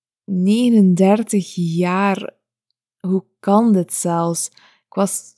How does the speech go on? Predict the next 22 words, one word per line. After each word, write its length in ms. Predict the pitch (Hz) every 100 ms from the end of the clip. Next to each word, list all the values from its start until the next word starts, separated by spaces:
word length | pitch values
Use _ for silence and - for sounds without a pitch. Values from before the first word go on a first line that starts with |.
| - -
zo 240 | - 240 285
geschokt 720 | 233 - - 254 - - - _ _
toen 180 | - 220
ik 120 | 190
dat 140 | 190
las. 380 | 185 233 269 -
Ik 80 | -
heb 180 | 208 _
toen, 240 | - 190
ehm, 420 | 190 185 185 185 185 - - _ _ _ -
meteen 300 | 185 202 214
ook 120 | 214
een 100 | 208
vriendin 580 | 180 190 180 196 233 240
zitten 320 | 233 220 220
sturen, 440 | 202 - 220 240 226
want 260 | 196 190
ik 120 | 190
was 380 | - 185 180 - -
echt 280 | 214 208 226
ondersteboven, 840 | 202 185 - 180 - 190 208 208
want 400 | 190 185 180 -